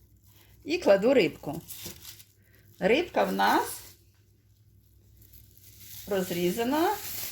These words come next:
вичищена. Да, я показувала, що яка вона чиста. Дивіться, всередині чиста. І кладу її на деко.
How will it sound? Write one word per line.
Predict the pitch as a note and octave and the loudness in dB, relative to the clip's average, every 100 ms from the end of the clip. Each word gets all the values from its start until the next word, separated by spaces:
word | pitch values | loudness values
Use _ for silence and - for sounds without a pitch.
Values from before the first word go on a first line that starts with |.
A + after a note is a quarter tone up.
| F3+ | -4
вичищена. | G3 F3+ F3 G3 - B3 B3+ C#4+ G#4+ - - - - - - - - - - - - - - - - _ - - - - - - - - - - - _ _ _ - - - - - | 2 2 2 -4 -4 -2 0 2 0 -4 -14 -18 -16 -16 -18 -20 -20 -20 -20 -20 -20 -20 -20 -20 -20 _ -20 -20 -20 -20 -20 -20 -20 -20 -20 -20 -20 _ _ _ -20 -20 -20 -20 -4
Да, | G3+ | 2
я | F#3+ A#3 | 4 4
показувала, | B3+ C#3+ D3 C3 D3 | 2 2 0 -2 -4
що | - | -6
яка | - C#3 | -6 -4
вона | B2+ C3+ D3+ - _ - - _ - | -2 -4 -8 -12 _ -20 -20 _ -12
чиста. | D#3 F3 - A#3+ F4+ - _ _ _ _ _ _ _ _ _ | -6 -6 0 2 2 0 _ _ _ _ _ _ _ _ _
Дивіться, | A3+ F3+ - - | -12 -10 -10 -12
всередині | D#3+ - D3+ F3 - | -4 -4 -4 -6 -6
чиста. | E3+ F4+ F#4 F4+ E4+ - - - - _ | -2 -2 2 4 4 2 -20 -20 -20 _
І | F#4 | 0
кладу | - G#3+ F#3+ D4+ | 6 6 6 2
її | A#3+ F3+ F#3+ A3 D4+ - - - - - - - _ - - - - - - - - - - - - - | 2 0 2 2 0 -4 -10 -12 -14 -20 -20 -20 _ -18 -18 -18 -20 -20 -20 -20 -20 -18 -16 -12 -8 -4
на | F3+ F#3 G3+ - - - - - - - - | 0 2 2 -2 -8 -16 -16 -14 -14 -14 -10
деко. | D#3+ B2+ A2+ - | -2 0 0 -6